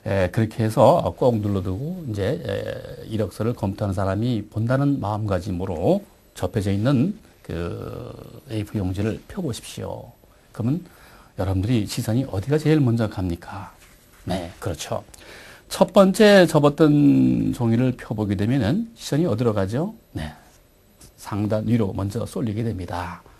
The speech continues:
두 번째 종이를 이제 접었던 종이를 펴보게 되면은 시선이 어디에 가게 됩니까?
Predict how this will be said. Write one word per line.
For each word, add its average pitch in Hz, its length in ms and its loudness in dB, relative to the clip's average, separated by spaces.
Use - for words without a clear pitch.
두 117 160 0
번째 208 500 8
종이를 143 760 8
이제 101 460 2
접었던 117 400 2
종이를 107 400 0
펴보게 107 440 -4
되면은 143 500 0
시선이 139 360 -2
어디에 110 260 -2
가게 101 220 -2
됩니까? 98 440 -4